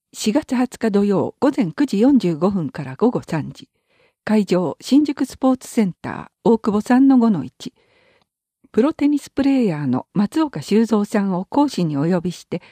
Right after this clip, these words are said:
スポーツイベントを行います。問い合わせ、ハローダイヤル、五七七七八六零零へ。午前八時から午後十時。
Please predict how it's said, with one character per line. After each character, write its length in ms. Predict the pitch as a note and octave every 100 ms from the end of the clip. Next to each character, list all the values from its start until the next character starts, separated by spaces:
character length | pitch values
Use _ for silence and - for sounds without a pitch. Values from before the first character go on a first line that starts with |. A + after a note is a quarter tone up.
| _ _
ス 120 | -
ポ 140 | C#4+
ー 60 | D#4+
ツ 140 | D4+
イ 80 | D4+
ベ 120 | C#4
ン 60 | A3
ト 220 | - C3
を 60 | B2+
行 140 | C#3
い 240 | B2+ G2
ま 120 | B2 C#3+
す。 160 | _ _ _ _ _ _ _ _
問 160 | G#3 G#3+
い 40 |
合 80 | F#3
わ 120 | E3+
せ、 240 | - - - _ _
ハ 160 | - A3
ロ 160 | C#4
ー 60 | B3+
ダ 140 | G#3
イ 120 | F3+
ヤ 100 | C3
ル、 140 | - - _ _ _ -
五 240 | B3+ D4
七 320 | D4 C#4 E3
七 300 | C3+ D#3+ F#3
七 260 | F#3 E3 -
八 300 | - A#3+ -
六 260 | D4 - E3
零 240 | D#3 E3
零 100 | D#3+
へ。 340 | C#3+ A2+ C3 - _ _ _ _
午 100 | - C4+
前 120 | A#3
八 360 | B2+ F#3 - A#3+
時 100 | -
か 120 | -
ら 120 | -
午 160 | F#3+ G#3
後 120 | F3
十 160 | - C#3+
時。 240 | - -